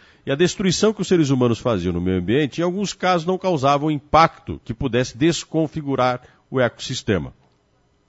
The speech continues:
Havia muito mais animais para serem mortos do que a capacidade do ser humano de matá-los.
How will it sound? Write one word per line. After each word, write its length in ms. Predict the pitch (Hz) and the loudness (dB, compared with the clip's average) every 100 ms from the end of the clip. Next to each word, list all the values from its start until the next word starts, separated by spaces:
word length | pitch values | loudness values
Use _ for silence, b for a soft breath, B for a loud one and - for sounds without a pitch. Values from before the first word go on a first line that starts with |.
| - | -6
Havia 400 | 104 98 117 120 | -2 0 2 2
muito 220 | 120 110 | 2 0
mais 280 | 107 107 95 | 0 0 0
animais 680 | 101 95 101 98 73 - - b b b | -2 0 0 -2 -6 -16 -20 b b b
para 180 | 98 92 | -6 -4
serem 280 | - 101 107 | -4 -4 0
mortos 380 | 95 113 - 95 | 2 2 0 -10
do 80 | |
que 80 | 98 | -8
a 40 | 104 | -6
capacidade 540 | 101 107 101 107 101 | -4 -4 -6 -4 -6
do 60 | - | -4
ser 180 | 104 | -4
humano 200 | 90 98 | -2 -2
de 60 | 92 | -2
matá-los. 760 | 104 101 131 151 123 - - | -4 -2 0 0 -2 -8 -20